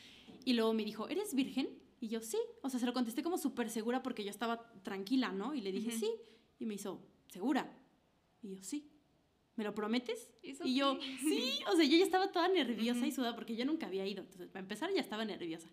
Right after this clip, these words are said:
Speaker 1: Y ella me puso más nerviosa.
Speaker 2: Ujú.
Speaker 1: Y luego ya me pasó y me hizo un ultrasonido y me dijo, "Pues es que no tienes nada". Y yo, "No, pues es que ya vine después".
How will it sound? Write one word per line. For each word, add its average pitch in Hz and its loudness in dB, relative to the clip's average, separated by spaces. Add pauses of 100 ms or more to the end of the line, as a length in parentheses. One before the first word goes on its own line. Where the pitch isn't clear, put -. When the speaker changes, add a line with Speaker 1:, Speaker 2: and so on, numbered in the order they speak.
(720)
Speaker 1:
Y 247 6
ella 269 6
me 262 2
puso 226 -4
más 208 -4
nerviosa. 226 0
Speaker 2:
Ujú. 240 -6
Speaker 1:
Y 226 -4
luego 240 0
ya 254 2
me 254 4
pasó 226 -2
y 254 2
me 240 0
hizo 233 -2
un 226 -2
ultrasonido 214 -6
y 285 -2
me 233 0
dijo, 226 -4
"Pues 254 -10
es - -12
que 330 -2
no 311 0
tienes 302 4
nada". 302 2 (480)
Y 226 -6
yo, 220 -2
"No, 285 2
pues 208 -6
es 226 -4
que 240 0
ya 220 4
vine 226 0 (180)
después". 214 0